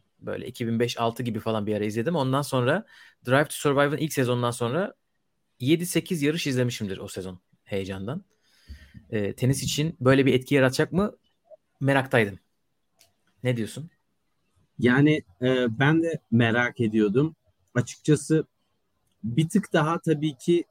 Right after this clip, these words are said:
Speaker 2: Formula bire göre yapması zor. Çünkü tenis takvimi Formula bir takvimine göre çok daha karmaşık. Oyuncu sayısı, sürücü sayısına göre çok daha fazla. Karakterlere yoğunlaşmak, karakter tercihi ve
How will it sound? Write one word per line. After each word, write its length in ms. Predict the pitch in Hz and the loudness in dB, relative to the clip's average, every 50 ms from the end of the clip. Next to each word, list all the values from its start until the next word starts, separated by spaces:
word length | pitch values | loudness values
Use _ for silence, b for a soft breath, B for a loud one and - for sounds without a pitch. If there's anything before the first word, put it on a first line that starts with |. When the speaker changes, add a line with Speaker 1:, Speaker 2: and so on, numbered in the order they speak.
| _ _ | _ _
Speaker 2:
Formula 560 | - - 139 135 135 135 143 151 151 151 147 | -6 2 4 4 6 6 6 4 4 4 2
bire 180 | 143 147 156 165 | 2 2 2 2
göre 340 | 156 151 143 135 147 156 - | 4 2 2 2 2 -2 -2
yapması 540 | 139 143 135 131 - - 147 139 - - 139 | -2 -2 -2 -2 -4 -4 -6 -4 -4 -6 -4
zor. 280 | 127 131 123 123 139 - - _ _ _ _ - | -2 0 0 0 0 -2 -6 _ _ _ _ -14
Çünkü 500 | - - 135 135 120 - - 151 147 - _ | -4 -2 0 0 -2 0 -2 -2 -2 -2 _
tenis 300 | - 139 139 147 147 - | -2 0 0 0 0 -2
takvimi 460 | - - 139 135 - - 143 147 143 | -6 -6 -6 -6 -4 -4 -2 -2 -2
Formula 500 | 123 - 131 127 127 127 131 135 135 127 | -2 -2 -2 0 0 0 0 2 0 0
bir 100 | 139 139 | 0 -2
takvimine 500 | - - 135 123 - - 131 135 135 139 | -6 -4 -8 -8 -6 -4 -4 -4 -2 -2
göre 220 | 127 127 127 131 127 | -2 -2 -2 -2 -2
çok 260 | - - 131 - - | -4 -8 -8 -6 -6
daha 180 | 131 123 123 _ | -6 -6 -6 _
karmaşık. 600 | - - 117 113 117 120 123 117 - - - - _ _ _ _ _ _ _ _ _ - | -4 -2 -2 0 2 0 0 -2 -2 -8 -10 -12 _ _ _ _ _ _ _ _ _ 2
Oyuncu 360 | 123 120 123 123 123 127 139 | 4 4 4 4 4 2 -2
sayısı, 640 | - - 156 139 131 127 - - - 143 143 147 - _ | -2 2 2 2 2 2 -4 -6 0 2 2 2 2 _
sürücü 380 | - - - 120 113 110 123 | -14 -6 -4 -4 -4 -4 -10
sayısına 400 | - - 131 123 120 - - 127 | -4 0 0 0 0 0 -4 -4
göre 200 | 123 123 123 123 117 | -2 0 -2 -2 -2
çok 300 | - - - 104 - - | -6 -12 -12 -12 -8 -6
daha 160 | 131 127 135 | -4 -2 -2
fazla. 560 | 135 - - 127 131 127 123 127 135 135 135 _ _ _ _ _ _ _ _ | -4 -4 -4 -2 -2 -2 -2 -2 -2 -2 -4 _ _ _ _ _ _ _ _
Karakterlere 800 | - 117 110 113 120 117 _ - 123 123 123 127 127 123 127 127 | -2 0 2 2 0 -2 _ -2 -2 0 0 0 0 2 0 0
yoğunlaşmak, 800 | 123 120 113 113 117 120 120 120 123 123 - - 135 135 - _ | 0 0 -2 -2 -2 -4 -4 -4 -4 -6 -6 -6 -6 -8 -8 _
karakter 580 | - 120 113 110 113 110 - - 131 127 127 - | -6 -4 -2 -2 -2 -4 -6 -6 -4 -4 -4 -8
tercihi 720 | - 120 120 117 117 117 - - 120 113 101 139 139 139 - _ _ _ _ _ - | -6 -4 -4 -2 -4 -4 -6 -10 -10 -6 -2 -2 -2 -2 -4 _ _ _ _ _ -6
ve 280 | 95 101 117 120 123 120 | 0 4 4 4 4 2